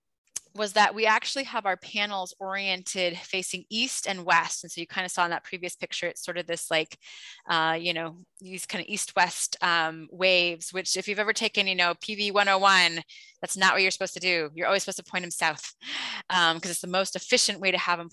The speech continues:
pointed. But what we ended up finding when we modeled it was that although we do take a little bit of an efficiency hit, by having it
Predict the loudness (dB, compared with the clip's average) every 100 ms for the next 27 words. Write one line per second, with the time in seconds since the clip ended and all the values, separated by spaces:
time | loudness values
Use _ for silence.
0 | -12 -8 -4 -4 -4 -10 _ _ -2 0
1 | 4 4 4 4 4 2 -2 -2 0 2
2 | 2 0 -6 -8 -10 -8 2 6 6 4
3 | 0 -2 -2 -4 -16 -20 _ -2 2 2
4 | 0 4 6 8 4 2 -10 -20 -20 -14
5 | -2 0 0 -2 -6 -6 -6 -6 -2 -2
6 | -4 0 4 6 4 2 0 -2 -6 -8
7 | -6 -6 -6 -8 -8 -8 -2 -2 -2 -8
8 | _ -20 -20 -10 0 0 2 2 4 2
9 | 0